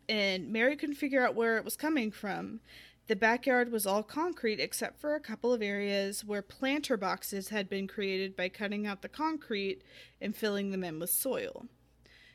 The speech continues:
And it apparently drove her nuts.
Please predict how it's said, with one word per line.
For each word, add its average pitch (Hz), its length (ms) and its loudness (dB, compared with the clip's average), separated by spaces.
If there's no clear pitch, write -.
And 208 880 0
it 240 200 6
apparently 269 460 2
drove 220 380 2
her 226 140 0
nuts. - 500 -4